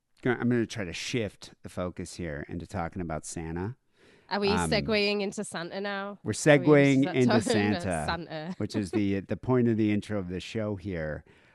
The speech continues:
Speaker 1: Um, yeah, I don't think Santa was originally based on a crackhead that lived in the Tenderloin. But
Speaker 2: Wait,
Speaker 1: it
Speaker 2: just a, just a quick question. So your brother who's turning fifty,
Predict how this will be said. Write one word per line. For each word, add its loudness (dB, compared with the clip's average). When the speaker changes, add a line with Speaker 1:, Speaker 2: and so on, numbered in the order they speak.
Speaker 1:
Um, -2
yeah, 6
I 8
don't 6
think 6
Santa 6
was 0
originally 0
based -8
on -4
a -6
crackhead -8
that -8
lived -8
in -6
the -8
Tenderloin. -10
But 0
Speaker 2:
Wait, 2
Speaker 1:
it -4
Speaker 2:
just -4
a, 2
just -8
a -8
quick -6
question. -12
So -2
your 0
brother -2
who's -4
turning -4
fifty, -8